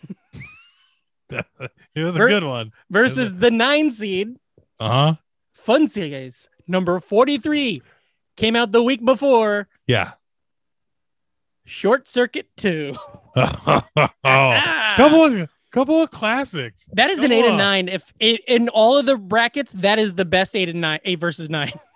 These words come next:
Speaker 2: Ah, you know,
Speaker 1: Yeah.
Speaker 2: um, I, I'm just gonna go with, uh, hey, if somebody was like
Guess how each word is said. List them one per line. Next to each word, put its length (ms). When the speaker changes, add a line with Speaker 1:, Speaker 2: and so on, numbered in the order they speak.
Speaker 2:
Ah, 600
you 100
know, 500
Speaker 1:
Yeah. 340
Speaker 2:
um, 200
I, 260
I'm 180
just 140
gonna 160
go 260
with, 340
uh, 420
hey, 360
if 100
somebody 300
was 120
like 300